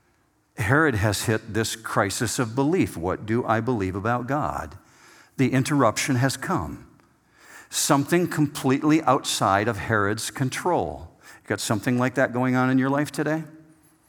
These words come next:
Something completely outside of your control? Of course you do. Absolutely. We all do. This particular issue he can point to as a God activity.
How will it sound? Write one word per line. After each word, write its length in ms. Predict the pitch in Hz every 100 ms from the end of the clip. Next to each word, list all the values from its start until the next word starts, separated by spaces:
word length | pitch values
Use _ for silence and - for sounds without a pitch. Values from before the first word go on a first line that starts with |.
| _
Something 320 | - 110 123
completely 560 | 107 120 - 123 131 143
outside 360 | 151 - 160 156
of 100 | 147
your 80 |
control? 580 | 151 147 - 160 135 113
Of 140 | 135 -
course 300 | 196 - 98
you 60 |
do. 140 | 85 87
Absolutely. 560 | 147 - 180 190 98
We 160 | 98 127
all 340 | 170 190 170
do. 540 | 101 113 139 78 92 101 - _ _ _ _ _ _ _
This 200 | 120 226
particular 520 | - 160 165 - 120 117
issue 260 | 120 165
he 180 | 127 247
can 120 | 233
point 300 | - 107 113
to 180 | - 143 - - -
as 120 | 151
a 80 | 156
God 440 | 127 202 254 240
activity. 640 | 190 - - 92 95 95